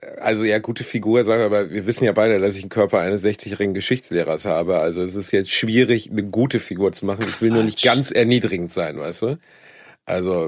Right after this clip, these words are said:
Speaker 1: wir haben jetzt schon ein
Speaker 2: Das
Speaker 1: paar Sachen gemacht, wo wir nackt waren oder ziemlich nackt waren und es ist nicht so,
Speaker 2: Ja.
Speaker 1: dass ich das geil finde und das merkt man auch vor der Kamera.
Speaker 2: Ja, Basti, ey, das ist für einen guten Zweck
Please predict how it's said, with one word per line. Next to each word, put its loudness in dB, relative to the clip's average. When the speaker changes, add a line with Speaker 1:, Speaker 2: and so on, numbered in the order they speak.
Speaker 1:
wir -6
haben 0
jetzt 0
schon 2
ein -2
Speaker 2:
Das 2
Speaker 1:
paar 4
Sachen 2
gemacht, 0
wo 4
wir 2
nackt -6
waren 0
oder -2
ziemlich -2
nackt -6
waren 0
und -6
es -6
ist -8
nicht 2
so, 0
Speaker 2:
Ja. 6
Speaker 1:
dass 0
ich -8
das -2
geil 4
finde -8
und -6
das -2
merkt 2
man -4
auch -4
vor -4
der -4
Kamera. -10
Speaker 2:
Ja, 2
Basti, 0
ey, -2
das -6
ist 2
für 2
einen 6
guten 2
Zweck -2